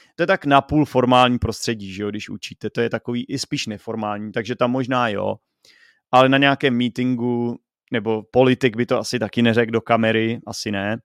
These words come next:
Ehm, takže tak, no. Samozřejmě fotbalisti by to mezi sebou řekli během zápasu, to určitě, protože tam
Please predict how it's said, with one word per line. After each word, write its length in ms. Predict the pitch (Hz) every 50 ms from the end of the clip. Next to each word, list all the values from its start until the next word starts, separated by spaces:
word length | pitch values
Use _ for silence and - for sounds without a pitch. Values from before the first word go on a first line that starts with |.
| _ _ _ _ _ _ _ _ _ _ _ -
Ehm, 640 | 113 110 113 113 110 110 110 110 110 110 107 107 - - - - - - - - _ _
takže 360 | - 113 - 104 98 113 113
tak, 300 | - 117 110 107 110 -
no. 160 | 113 107 104
Samozřejmě 460 | 104 - 123 135 135 123 143 135 143
fotbalisti 640 | 139 - 135 135 127 131 135 131 135 127 - - 135 127
by 80 | 127
to 120 | - - 127
mezi 220 | 127 117 117 120
sebou 260 | - 131 123 123 123
řekli 320 | 110 117 107 - - 139 135
během 320 | - 131 120 123 123 123
zápasu, 560 | 113 120 117 117 - - 117 - - - 123
to 140 | - 117 107
určitě, 520 | 107 110 - - 131 117 - 127 127 123 120 - - - - _ _ _ _
protože 360 | - 107 110 - 110 98 107
tam 280 | 101 - 113 113 117 120